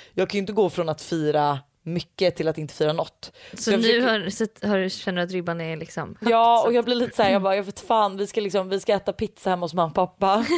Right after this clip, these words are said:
Speaker 2: <laughs>
Speaker 1: Det är ju jag som har bestämt det, för jag vill ju fira med Todd och jag känner att det är lättast att vara hemma.
Speaker 2: Mm.
Speaker 1: Men, eh, jag måste nog köpa mig något jävligt dyrt alltså.
Speaker 2: <laughs> Det ska bli bra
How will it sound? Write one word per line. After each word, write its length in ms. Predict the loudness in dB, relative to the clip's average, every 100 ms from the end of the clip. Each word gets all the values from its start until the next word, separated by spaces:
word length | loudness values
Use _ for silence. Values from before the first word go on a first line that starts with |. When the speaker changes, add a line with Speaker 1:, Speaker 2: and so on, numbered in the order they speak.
| -2 -6 -6
Speaker 2:
<laughs> 420 | -2 -2 0 2
Speaker 1:
Det 60 | 4
är 40 |
ju 60 | 4
jag 240 | 4 4 2
som 100 | -2
har 60 |
bestämt 360 | -2 0 0 0
det, 100 | -2
för 100 | 2
jag 120 | 2
vill 80 | 2
ju 60 | 2
fira 200 | 2 2
med 160 | 0
Todd 260 | 0 0 2
och 80 | 0
jag 100 | 0
känner 160 | -4
att 60 | -4
det 60 | -6
är 20 |
lättast 300 | -6 -8 -4
att 20 |
vara 80 | -2
hemma. 280 | -2 -4 -4
Speaker 2:
Mm. 220 | -8 -8 -10 -14 -20 -20 _
Speaker 1:
Men, 540 | 0 0 0 -4 -4
eh, 300 | -2 0 -2 -4 -12 _ _
jag 100 | -4
måste 200 | -4 -6
nog 80 | -6
köpa 260 | -4 -4 -6
mig 120 | -8
något 200 | -6 -4
jävligt 400 | -4 -4 -6 -8
dyrt 300 | -10 -10 -14
alltså. 160 | -16 -16
Speaker 2:
<laughs> 1900 | -18 -18 -16 -10 -10 -10 -12 -18 -20 -20 -20 -20 -20 _ _ -8 -8 -8 -8
Det 280 | -4 0 0
ska 160 | 0 0
bli 220 | 2 2
bra 260 | 2 0